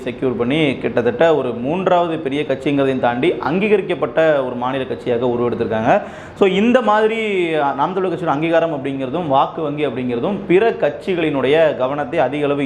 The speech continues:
ஈர்த்திருக்கு அப்படின்னு நம்ம தெளிவாகவே பார்க்க முடியுது. So, அதனுடைய ஒரு விளைவாகத்தான் வந்து பார்த்தீங்க அப்படின்னா, அஹ், தேசிய ஜனநாயக கூட்டணி என் டி ஏ, பாஜக தலைமையிலான அணி தேசிய அளவுல. So, அந்த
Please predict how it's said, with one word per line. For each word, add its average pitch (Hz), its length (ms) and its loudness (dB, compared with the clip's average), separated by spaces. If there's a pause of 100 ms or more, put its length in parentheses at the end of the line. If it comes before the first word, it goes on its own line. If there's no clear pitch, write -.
(100)
ஈர்த்திருக்கு 139 420 0
அப்படின்னு 120 320 -2
நம்ம 151 200 0 (160)
தெளிவாகவே 131 320 2
பார்க்க 120 320 0
முடியுது. 117 280 0 (380)
So, 160 100 4
அதனுடைய 226 520 2 (200)
ஒரு 170 180 -2
விளைவாகத்தான் 160 580 0
வந்து 143 180 -6
பார்த்தீங்க 131 300 -2
அப்படின்னா, 123 280 0 (380)
அஹ், 120 340 2
தேசிய 214 420 2
ஜனநாயக 160 460 0 (300)
கூட்டணி 131 300 -2 (100)
என் 139 180 2
டி 160 140 4
ஏ, 127 80 2 (100)
பாஜக 135 420 2
தலைமையிலான 127 560 -2
அணி 120 180 -4 (100)
தேசிய 143 320 0
அளவுல. 113 220 2 (360)
So, 156 100 2
அந்த 233 340 2